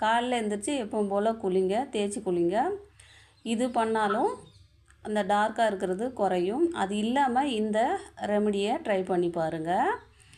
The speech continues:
எவ்வளோ கிளியர் ஆகுதுன்னு நீங்களே பார்ப்பீங்க.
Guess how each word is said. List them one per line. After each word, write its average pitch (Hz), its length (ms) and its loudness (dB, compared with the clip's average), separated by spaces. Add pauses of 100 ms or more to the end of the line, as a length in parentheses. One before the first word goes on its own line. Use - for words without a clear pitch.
(500)
எவ்வளோ 220 380 0 (600)
கிளியர் 233 360 4
ஆகுதுன்னு 196 400 0 (100)
நீங்களே 190 300 2 (140)
பார்ப்பீங்க. 165 400 -2